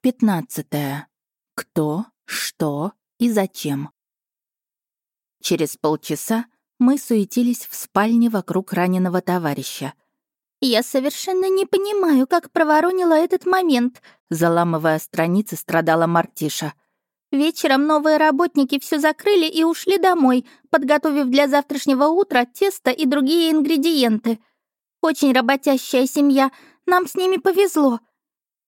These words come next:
Я легла на стол, подумать, перечитать вновь дневник твоей прапра», она посмотрела на Анну-Марию. «Очнулась от того, что ты меня зовешь». «Мартиша, не убивайся,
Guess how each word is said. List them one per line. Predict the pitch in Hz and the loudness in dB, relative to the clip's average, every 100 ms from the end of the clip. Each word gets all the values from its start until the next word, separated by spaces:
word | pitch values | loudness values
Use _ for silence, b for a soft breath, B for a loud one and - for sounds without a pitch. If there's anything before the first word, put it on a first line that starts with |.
| - | -2
Я | 294 381 | 2 2
легла | 330 269 339 | 2 2 2
на | 339 269 | 4 2
стол, | - 294 302 311 - _ _ | 2 0 0 -2 -8 _ _
подумать, | 330 254 254 339 339 285 - _ | 0 2 2 2 2 -2 -12 _
перечитать | - 320 285 339 370 381 | 0 0 0 -2 0 -2
вновь | 277 285 311 214 | 2 2 2 2
дневник | 226 262 269 277 277 | 2 4 4 2 0
твоей | - 269 254 262 | -2 0 2 0
прапра», | - 269 247 285 320 339 _ _ _ _ | 0 0 0 2 0 0 _ _ _ _
она | 175 170 | -2 -2
посмотрела | 160 170 180 170 180 170 | -2 -2 -2 0 0 0
на | 170 175 170 | 2 2 2
Анну-Марию. | 170 175 175 175 160 160 b b _ _ _ | 0 0 0 0 -2 -4 b b _ _ _
«Очнулась | 302 277 330 370 370 285 | -2 0 -2 2 0 0
от | 277 | -2
того, | - 285 349 | 0 0 0
что | - 285 | -2 -2
ты | 339 | 0
меня | 349 302 311 | 2 4 4
зовешь». | 294 262 240 247 - _ _ _ _ _ _ _ - | 2 2 0 -2 -6 _ _ _ _ _ _ _ -2
«Мартиша, | 180 170 - 180 160 175 | 0 0 -2 -4 -2 0
не | 185 | 2
убивайся, | 220 226 254 254 240 185 - 156 | 4 4 2 2 0 -2 -4 -4